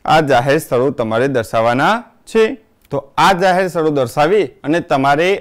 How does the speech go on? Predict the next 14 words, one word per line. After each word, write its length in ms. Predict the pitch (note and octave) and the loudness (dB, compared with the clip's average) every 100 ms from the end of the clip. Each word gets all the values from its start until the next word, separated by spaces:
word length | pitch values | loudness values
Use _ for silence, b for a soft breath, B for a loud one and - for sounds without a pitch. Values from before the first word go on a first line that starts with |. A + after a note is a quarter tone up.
| - | -4
અમુક 440 | C3+ C3+ E3+ F#3+ - | -2 0 0 -2 -6
પ્રશ્નોના 480 | - - C3+ D#3+ G#3 | -8 -6 -4 -2 -2
જવાબ 380 | B2 C3+ C#3+ | -2 2 2
આપવાના 480 | A#2+ - G#2+ G#2 F#2+ | 2 -2 -10 -10 -12
છે. 180 | G2+ - - _ _ _ _ A#2 | -16 -20 -20 _ _ _ _ -2
બરાબર? 380 | C3+ F#3 B3 A#3+ B B | 0 2 0 -2 B B
તો 100 | C3+ | -4
જે 160 | A#2 F3 | 0 2
રીતે 220 | G3 F3 F#3 | 2 0 0
આપણે 200 | D#3 F3+ | 0 -2
નકશાને 420 | D#3 - D3+ D3+ | -2 -4 -4 -2
આધારે 280 | C3+ C3 C3+ | -2 -2 -2
જવાબો 300 | B2 B2 B2+ | -2 0 0
આપ્યા 380 | C3+ C3+ G3 | 0 0 -2